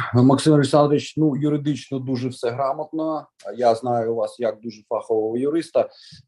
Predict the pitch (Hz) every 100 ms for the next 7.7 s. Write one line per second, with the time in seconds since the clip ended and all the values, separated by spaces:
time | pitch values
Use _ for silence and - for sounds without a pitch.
0 | - 147 151 151 147 143 131 170 147 135
1 | - 139 127 135 120 117 131 131 123 127
2 | 123 127 123 143 151 170 147 - 120 110
3 | 104 113 127 120 101 - 120 120 117 110
4 | 95 _ _ _ 123 120 113 - 117 117
5 | 117 120 139 123 113 117 110 120 104 92
6 | - 98 98 98 117 123 113 117 107 123
7 | 120 127 165 120 117 101 90